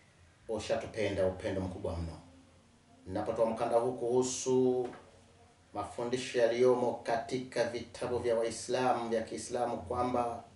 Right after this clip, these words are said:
damu ya masahaba walikuwa wakinywa damu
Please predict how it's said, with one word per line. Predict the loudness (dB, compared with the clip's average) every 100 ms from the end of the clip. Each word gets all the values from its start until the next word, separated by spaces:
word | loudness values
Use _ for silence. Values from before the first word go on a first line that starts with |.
| -20 -18 -18 -20 -20 _ _ _ _ _ _ _ _ -2
damu | 0 2 0 -2
ya | -2 -4 -2
masahaba | -2 -2 -2 4 4 4
walikuwa | 2 0 0 2 2 0 -4
wakinywa | -10 -4 0 2 4
damu | 6 4 4 4 0 -2 -10